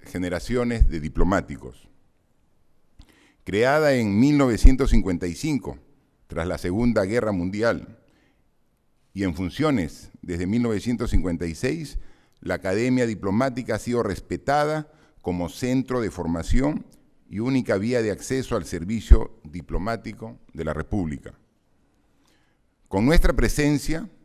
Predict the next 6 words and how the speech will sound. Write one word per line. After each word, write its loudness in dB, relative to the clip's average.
queremos 2
rendir 4
homenaje -2
a -4
un 2
demócrata 0